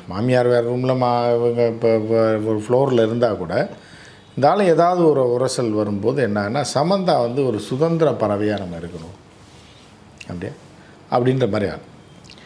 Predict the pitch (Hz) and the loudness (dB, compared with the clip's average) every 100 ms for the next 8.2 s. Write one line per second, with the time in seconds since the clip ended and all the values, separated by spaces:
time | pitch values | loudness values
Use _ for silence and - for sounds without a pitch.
0 | - - - 180 160 160 160 160 151 160 | -20 -8 0 2 2 4 4 2 2 4
1 | 160 143 147 139 135 139 135 127 117 131 | 4 4 4 2 2 2 0 -2 -2 0
2 | 123 120 117 113 107 101 110 156 135 135 | 0 -2 0 0 0 0 2 2 2 0
3 | 127 127 151 - 127 151 143 127 107 104 | 2 2 0 0 0 2 2 0 0 -2
4 | 110 139 110 - 175 175 165 135 123 117 | 2 2 0 2 2 2 0 2 2 2
5 | 127 120 95 104 113 98 82 85 - - | 2 0 -2 0 0 0 -4 -10 -16 -20
6 | - - - 139 131 107 101 85 87 98 | -20 -12 -2 0 2 0 -2 -6 -8 -6
7 | 101 87 92 85 - - 80 - 98 82 | -6 -6 -6 -8 -14 -16 -14 -10 -10 -10
8 | 87 123 | -10 -10